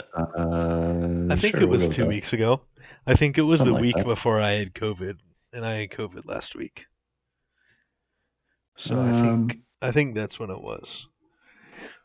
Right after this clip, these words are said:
Speaker 2: 'Cause three weeks ago would have been in September or August, and I think it was in September.
Speaker 1: I think it was August twenty-second, actually. Uh, it might have been a
Speaker 2: Oh,
Speaker 1: month ago from
Speaker 2: let
Speaker 1: now.
Speaker 2: me
Speaker 1: I
Speaker 2: look
Speaker 1: don't
Speaker 2: at
Speaker 1: know. It might just be weird people.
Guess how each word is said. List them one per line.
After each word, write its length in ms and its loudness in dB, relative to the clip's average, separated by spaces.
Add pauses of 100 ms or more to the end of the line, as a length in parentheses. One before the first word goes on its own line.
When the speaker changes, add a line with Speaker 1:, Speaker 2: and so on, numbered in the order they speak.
(300)
Speaker 2:
'Cause 180 -2
three 240 6
weeks 280 4
ago 220 2
would 120 0
have 100 -2
been 180 0
in 360 -6 (1200)
September 600 -8
or 480 -4 (100)
August, 540 -2
and 100 -6
I 100 -2
think 320 -6
it 120 -10
was 560 -8
in 180 -14
September. 720 -12 (640)
Speaker 1:
I 60 -2
think 200 0
it 60 2
was 140 2
August 400 0
twenty-second, 720 -2
actually. 420 -8 (1000)
Uh, 60 -4
it 140 -6
might 100 0
have 100 2
been 80 2
a 40 0
Speaker 2:
Oh, 60 0
Speaker 1:
month 180 0
ago 160 -2
from 180 -8
Speaker 2:
let 100 -4
Speaker 1:
now. 60 -6
Speaker 2:
me 100 -2
Speaker 1:
I 40 -2
Speaker 2:
look 160 -2
Speaker 1:
don't 40 4
Speaker 2:
at 80 4
Speaker 1:
know. 240 0 (280)
It 60 -2
might 160 6
just 220 0
be 120 2
weird 640 0
people. 380 -2